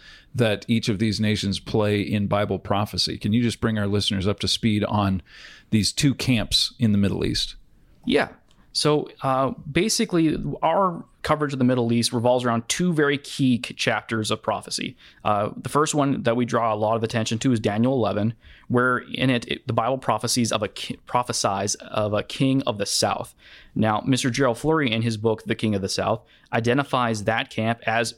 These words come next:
Speaker 2: radical Islam, led specifically by Iran. So you have that. That's what we, why we focus so much of our coverage on Iran. But on the other side, another prophecy that we look at is Psalm eighty-three,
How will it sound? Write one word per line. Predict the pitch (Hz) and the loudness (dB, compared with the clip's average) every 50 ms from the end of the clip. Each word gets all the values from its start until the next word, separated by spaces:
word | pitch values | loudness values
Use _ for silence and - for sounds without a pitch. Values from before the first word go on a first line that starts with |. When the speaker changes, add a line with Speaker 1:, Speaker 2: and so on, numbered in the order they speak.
| _ _ | _ _
Speaker 2:
radical | - 110 110 107 117 120 107 - 117 - | -2 0 0 2 0 0 -2 0 0 2
Islam, | 175 190 160 127 117 117 113 - | 2 2 2 2 2 2 0 -2
led | - 107 110 120 131 151 170 175 | -2 0 0 2 2 2 2 0
specifically | - - - 147 - - - - - 226 - - 147 147 | -2 -2 -2 0 0 0 0 0 0 0 0 0 0 0
by | 135 117 - 120 110 135 160 175 - - | 0 0 -2 -2 -2 0 -2 -2 -2 -2
Iran. | 135 127 110 104 110 120 135 - - - - - - _ - - - - - - | -2 -2 0 0 -2 0 0 -2 -2 -4 -8 -12 -18 _ -20 -20 -20 -20 -18 -6
So | - - - 135 127 123 - - | -4 0 0 2 2 2 0 -2
you | 139 139 147 | -2 -2 -2
have | 143 - 165 180 185 185 185 151 117 113 | 0 0 0 0 0 0 -2 -4 -4 0
that. | - 120 123 113 - - | 0 0 0 0 -2 -2
That's | - 135 151 - | -2 -2 -2 -2
what | 156 151 | -2 -2
we, | 143 143 135 131 120 | 0 2 2 2 2
why | 113 117 117 117 120 | 0 0 0 0 0
we | 120 117 | 0 0
focus | 117 - 131 127 127 123 113 | 0 0 -2 -2 0 -2 0
so | - 131 | 2 2
much | 117 113 107 - | 2 2 0 -2
of | 98 | -4
our | 107 - | -8 -4
coverage | - - 131 127 113 104 101 | -4 -2 -2 -2 -2 -4 -4
on | 90 92 | -4 -4
Iran. | 95 101 120 170 180 98 64 - - _ _ _ _ _ _ _ | -4 -2 -2 -2 -2 -2 -4 -8 -14 _ _ _ _ _ _ _
But | - 139 | 0 2
on | 139 131 | 2 2
the | 123 123 156 | 2 2 2
other | 247 - 285 | 2 2 2
side, | 190 - - 107 90 110 113 113 - - - - _ _ - | 0 2 0 0 0 -2 -2 -4 -6 -10 -20 -20 _ _ -2
another | - - 120 139 - 117 196 | 0 2 2 2 2 0 0
prophecy | - - 131 123 120 - - 123 | 0 0 0 0 0 0 0 0
that | 110 107 98 | 0 0 0
we | 110 107 | 0 0
look | 107 107 101 - | 0 0 0 0
at | 104 104 113 - | 0 0 0 0
is | - 120 - - | 0 -2 0 0
Psalm | - - 127 123 131 147 147 139 | 0 0 0 2 2 2 2 0
eighty-three, | - 123 120 117 110 - - - 107 104 107 - - - | 0 0 0 -2 -2 -4 -4 -4 -4 -4 -2 -4 -6 -10